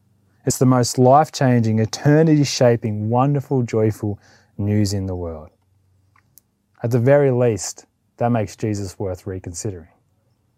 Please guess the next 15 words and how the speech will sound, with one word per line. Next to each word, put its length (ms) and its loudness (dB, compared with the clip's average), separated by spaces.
Let's 160 -14
pray. 280 -14
Our 100 2
Heavenly 280 4
Father, 420 2
we 100 4
thank 240 2
you 60 6
for 220 2
today 540 2
and 140 4
the 60 4
chance 520 2
to 100 -2
stop 520 0